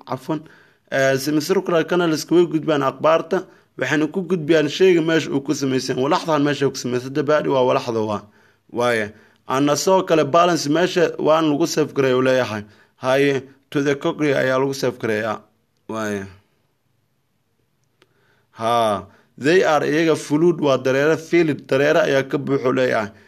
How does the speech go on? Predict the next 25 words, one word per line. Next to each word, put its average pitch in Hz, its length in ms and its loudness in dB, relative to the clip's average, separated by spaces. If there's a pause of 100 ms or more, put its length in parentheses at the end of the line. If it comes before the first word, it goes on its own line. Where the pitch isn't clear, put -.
(140)
Haye, 131 480 0 (260)
ana 139 240 0
lined 156 440 2
with 156 220 -2
waxaana 139 380 -2
ku 185 80 0
dahaaran 139 680 -2 (200)
higher 156 380 0
cells, 151 360 -8
unugya 135 340 -4
dareemada 143 520 -4
ayaa 131 200 -2
ku 135 100 -4
dahaaran. 120 500 -2 (720)
Waaye, 120 340 0
right 135 240 0
cells, 120 480 -4 (240)
aa, 110 460 -4 (340)
waa 120 180 -2
ta 151 180 0
haddaawdin 131 480 0
ay 117 120 -4
idin 120 180 -2
sheegay. 104 400 -6 (4000)
Waayahay. 110 720 0